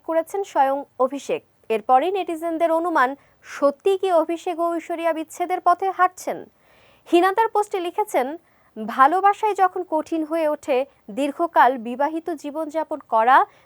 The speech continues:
দম্পতিরাও তখন বিচ্ছেদের পথে হাঁটেন। কি এমন ঘটে যার জন্য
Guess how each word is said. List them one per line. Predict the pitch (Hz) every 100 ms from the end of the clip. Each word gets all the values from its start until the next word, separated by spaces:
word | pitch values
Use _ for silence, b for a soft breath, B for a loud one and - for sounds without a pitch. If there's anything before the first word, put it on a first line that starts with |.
| -
দম্পতিরাও | 233 233 254 370 381 339 277
তখন | 285 285 285
বিচ্ছেদের | 233 302 - - 311 285
পথে | 214 - 185
হাঁটেন। | 175 165 151 143 _ b b b b _
কি | 370 415
এমন | 415 440 415
ঘটে | 277 311 - 285 269
যার | 247 262 277
জন্য | 330 320